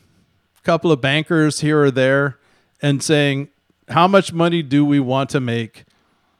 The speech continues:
How much manipulation of this market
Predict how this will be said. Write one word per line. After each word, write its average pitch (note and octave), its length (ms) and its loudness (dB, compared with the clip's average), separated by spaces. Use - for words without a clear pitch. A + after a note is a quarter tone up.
How D3 220 -2
much D#3+ 460 0
manipulation D3 720 0
of B2 80 -4
this B2 180 0
market C3 420 0